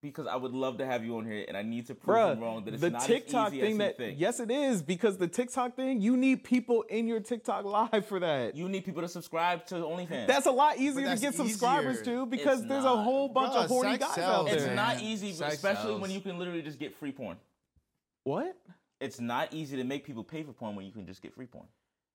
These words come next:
Speaker 2: Do you understand that OnlyFans is working because of the personalization of it?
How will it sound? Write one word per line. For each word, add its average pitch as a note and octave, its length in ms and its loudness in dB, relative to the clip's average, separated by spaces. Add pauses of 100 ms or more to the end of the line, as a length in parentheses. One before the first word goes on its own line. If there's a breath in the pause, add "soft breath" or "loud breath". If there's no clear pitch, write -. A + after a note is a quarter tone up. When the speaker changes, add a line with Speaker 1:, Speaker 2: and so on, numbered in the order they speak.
(260)
Speaker 2:
Do F3 60 0
you D#4 140 4
understand A#3 560 2
that F3+ 200 0
OnlyFans F#3+ 720 0 (280)
is C3+ 160 2
working D3 400 0
because D3 300 -2
of C3+ 80 0
the B2 80 -2
personalization C3+ 1080 -2
of C#3 140 -2
it? D3 240 -4